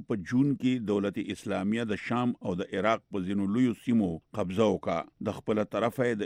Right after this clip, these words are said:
اسلامي خلافت اعلان وکړو او البغدادي خلیفه جوړ کو. په تیرو څو کلونو کې دولت اسلامیه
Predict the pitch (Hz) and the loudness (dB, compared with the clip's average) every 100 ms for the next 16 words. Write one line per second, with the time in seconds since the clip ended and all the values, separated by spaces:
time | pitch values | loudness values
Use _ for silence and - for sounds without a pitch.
0 | - - 101 92 107 107 104 90 90 107 | -6 -6 -4 0 0 -2 -2 -2 -4 -6
1 | - - - 90 101 120 120 123 113 107 | -8 -8 -6 0 2 2 2 2 0 0
2 | - 98 104 92 95 90 98 98 120 113 | 0 2 2 2 -2 0 0 0 0 0
3 | 98 87 90 117 90 76 _ - 95 107 | -2 -2 0 0 0 -2 _ -10 0 2
4 | 90 - 92 85 - - 117 - 165 151 | 2 -2 -4 -6 -6 -4 -2 2 4 4
5 | 135 156 160 131 127 139 127 135 131 113 | 2 0 2 2 2 4 2 2 2 4
6 | 107 104 - - 95 113 98 101 123 | 2 0 -4 -8 -8 -4 -2 2 4